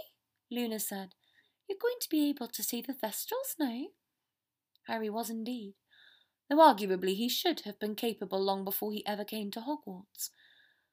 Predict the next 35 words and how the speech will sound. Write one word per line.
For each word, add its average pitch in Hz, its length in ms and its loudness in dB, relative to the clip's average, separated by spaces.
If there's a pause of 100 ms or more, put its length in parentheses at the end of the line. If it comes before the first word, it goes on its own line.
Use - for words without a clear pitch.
(180)
The 247 80 -4
hundred 220 440 2
stagecoaches 196 800 2
each - 260 -4
had 247 220 0
their 208 160 2
pair 208 340 2
of 202 120 -2
Thestrals, 190 680 -4 (440)
with 240 120 -10
their 254 140 6
giant 233 520 4
bat-like 202 520 2
leathery 202 380 0
wings 196 400 -4
flapping 247 440 -2
in 196 120 -6
anticipation 202 800 -2
of - 160 -8
the 233 100 -4
flight, 254 460 -6 (360)
like - 140 -6
a 233 60 0
waiting 208 480 0
mass 202 300 0
of 190 140 -8
shadow. 208 500 -6 (840)
As 226 100 -6
Draco 233 340 4
looked 233 280 2
at 202 80 -2
them 185 160 -2
with 185 160 -4
new 202 320 0
eyes, 185 480 -4